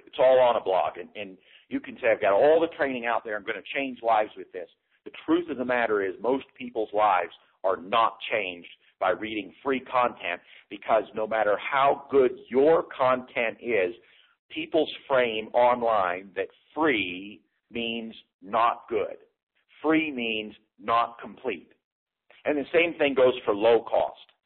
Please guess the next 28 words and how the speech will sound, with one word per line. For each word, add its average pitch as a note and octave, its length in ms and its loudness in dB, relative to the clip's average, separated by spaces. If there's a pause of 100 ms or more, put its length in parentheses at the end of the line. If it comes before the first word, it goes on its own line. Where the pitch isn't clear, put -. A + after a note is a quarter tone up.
(360)
You G2 60 -8
know, G#2+ 60 -2
a G2+ 40 -2
lot A#2 200 6
of A#2 100 -2
times A2 320 2 (340)
folks A#2+ 300 2
really C3+ 220 2
get A2+ 260 -2
drawn B2 500 2
into A#2+ 200 -2
this F#2 180 -4 (200)
low A2+ 420 4
cost A2 560 2 (260)
mentality. G2+ 840 -2
They F#2+ 160 -6 (160)
think E3 260 -2
that B2+ 140 -6
they A2+ 140 -4 (140)
see A#2 140 -6
other A2 200 -2
people G#2+ 320 -10
driving G#2 480 -2
their F2+ 140 -8
business G2+ 420 -6
with F2+ 120 -10
low F#2+ 220 0
cost, G#2+ 380 4